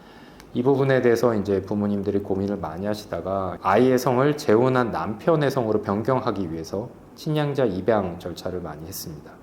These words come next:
이 부분에 대해서 좀 설명을 드리겠습니다. 입양은 일반 입양하고 친양자 입양으로 나눌 수 있습니다. 일반 입양은 요건이 좀 간단합니다. 그냥 당사자 사이의 합의 및 신고로 가능하다고 법상 돼 있는데요.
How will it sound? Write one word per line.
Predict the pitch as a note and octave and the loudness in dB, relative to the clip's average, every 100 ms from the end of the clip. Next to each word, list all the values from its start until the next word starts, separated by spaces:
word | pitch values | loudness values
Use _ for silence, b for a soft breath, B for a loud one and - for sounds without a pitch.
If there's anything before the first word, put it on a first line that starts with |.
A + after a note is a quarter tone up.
| - | -10
이 | |
부분에 | F2+ G2 F#2+ F2+ | -2 -2 -2 -2
대해서 | F2+ G#2+ | -4 -4
좀 | G#2 F#2 | -6 -4
설명을 | C3 C3 B2 - | -2 0 -2 -4
드리겠습니다. | - - - - D#3 F2+ - - - | -8 -8 -10 -14 -14 -14 -16 -8 -4
입양은 | A2+ C#3 C#3+ C#3+ C#3+ C#3+ C#3 G#2+ | 2 4 4 4 4 2 2 0
일반 | G2 A2+ B2 E3 A#2+ | 0 2 4 2 2
입양하고 | F2+ G2 F#2 F2+ - F2 - | 0 -2 0 -6 -4 -6 -6
친양자 | - E3 D#3+ D3+ | -2 0 0 2
입양으로 | G#2+ F2+ G2 F#2 F2+ G#2+ | 0 0 -2 0 -2 -4
나눌 | G#2 D#2+ F#2+ | -4 -4 -4
수 | - - | -6 -10
있습니다. | - - - - - | -10 -12 -14 -16 -8
일반 | A2+ B2 D3 B2 | -2 2 2 2
입양은 | G2+ G#2+ G2+ A2 C3 F2+ | 2 4 4 4 0 0
요건이 | F#2 - C3+ C3+ | -2 0 -2 0
좀 | A#2 A2+ | -4 -6
간단합니다. | - F2 A2 F#2+ D#2+ D#2+ - F2 - - - - | -8 -8 -6 -6 -6 -10 -10 -12 -12 -20 -20 -14
그냥 | F#2+ F#2 F#2 | -8 -8 -8
당사자 | F#2 F#2 A2 G#2 | -6 0 2 2
사이의 | G2+ G2+ F#2+ F#2+ | 0 0 0 0
합의 | F#2 C3+ B2 F2+ F#2+ | -2 -4 -4 -6 -6
및 | F2 | -10
신고로 | - - F3+ F3 C3 A#2 D3 - - - | -8 -4 0 2 4 4 0 -6 -20 -14
가능하다고 | - F#2+ G#2+ G#2+ F#2 F2+ | -6 -2 0 0 0 0
법상 | F#2+ - F#2+ | -2 -2 -4
돼 | F#2 | -4
있는데요. | D#2+ D#2+ D#2+ G#2+ B2+ | -6 -8 -6 -6 -6